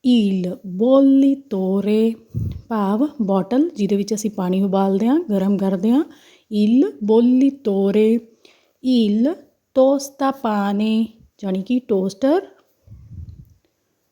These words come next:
il tritatutto, ਜਾਣੀ ਕਿ ਫੂਡ ਪ੍ਰੋਸੈਸਰ, ਉਹਦੇ ਬਲੇਡ ਨੂੰ ਬੋਲਿਆ ਜਾਂਦਾ la lama, il frullatore, ਜਿਹਦੇ ਵਿੱਚ ਅਸੀਂ ਬਲੈਂਡ ਕਰਦੇ ਹਾਂ ਸਾਰੀਆਂ ਚੀਜ਼ਾਂ ਨੂੰ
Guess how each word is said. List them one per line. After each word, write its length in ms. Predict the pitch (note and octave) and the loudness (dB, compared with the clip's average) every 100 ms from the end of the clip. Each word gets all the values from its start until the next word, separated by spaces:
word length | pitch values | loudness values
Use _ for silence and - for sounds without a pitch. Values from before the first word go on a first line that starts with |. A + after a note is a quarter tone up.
| _ _ _ _ _ _ _ - | _ _ _ _ _ _ _ 2
il 480 | C4+ A#3+ G#3 G#3 G3 - _ _ _ | 4 4 2 0 -2 -6 _ _ _
tritatutto, 1300 | B3+ C4+ C#4+ - - C#4 C4+ - A3 G#3+ - - A3+ A3+ A#3+ - - - | 0 4 2 0 -6 -4 -4 -2 -2 -2 -8 -2 2 2 0 -4 -20 -12
ਜਾਣੀ 140 | G#3+ G3 | -6 -4
ਕਿ 120 | A3 | -4
ਫੂਡ 360 | G#3+ G#3 A3 A#3 | -6 -2 -2 -2
ਪ੍ਰੋਸੈਸਰ, 760 | B3+ B3 C4 B3+ B3 D4+ E4+ E4 - _ - | -2 -2 -2 -2 -2 -2 -2 -4 -20 _ -8
ਉਹਦੇ 200 | A#3 A#3+ | -2 0
ਬਲੇਡ 460 | G#3+ A3+ A3 A3+ A3 | 2 2 2 2 2
ਨੂੰ 160 | C4 | 2
ਬੋਲਿਆ 280 | A#3+ A#3 A3+ | 2 0 0
ਜਾਂਦਾ 380 | A3 A3 A3 D4 | -2 -2 0 0
la 360 | C4+ G3+ A3 C4 D4 - - G#3 | 0 0 0 -2 -4 -10 -8 -2
lama, 560 | G#3+ A3+ G3+ F#3+ G3 C4+ G#4 - _ _ _ _ _ _ _ _ | 0 2 0 0 0 -2 -2 -10 _ _ _ _ _ _ _ _
il 400 | C4+ C4 A#3+ G#3 F#3+ | 0 4 4 2 -2
frullatore, 1400 | - A#3 C4+ C#4 C#4 C#4 C4+ C#4 A3 G3 G3 G#3+ A3 A#3+ - _ F3+ | -4 -2 2 4 6 4 0 -4 -4 -2 0 0 0 0 -4 _ -8
ਜਿਹਦੇ 220 | G#3 G#3+ | -2 0
ਵਿੱਚ 220 | A3+ B3+ | 0 -4
ਅਸੀਂ 180 | A#3+ A3+ | -4 -2
ਬਲੈਂਡ 340 | G3 F#3+ G3 | 0 0 0
ਕਰਦੇ 320 | G3+ G#3+ G#3+ | 0 0 2
ਹਾਂ 80 | A#3 | 0
ਸਾਰੀਆਂ 320 | A3+ A#3+ B3+ | 0 2 2
ਚੀਜ਼ਾਂ 340 | C4 C4 A#3 C4 | 2 0 0 2
ਨੂੰ 180 | D4 | 0